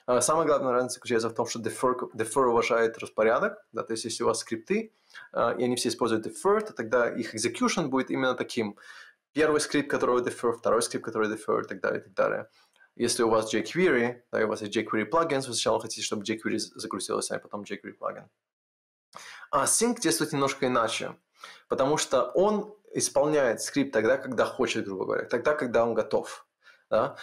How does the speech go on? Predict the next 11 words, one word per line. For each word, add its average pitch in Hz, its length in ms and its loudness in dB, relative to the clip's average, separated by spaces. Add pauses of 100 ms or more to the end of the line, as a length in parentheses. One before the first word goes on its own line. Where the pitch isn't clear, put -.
(100)
Он 131 160 4
не 143 80 4
ждёт 143 320 2
on 110 180 0
load 151 200 4
event, 220 320 0 (240)
да, - 180 0
в - 80 -6
то - 80 2
время 135 220 2
как 127 280 2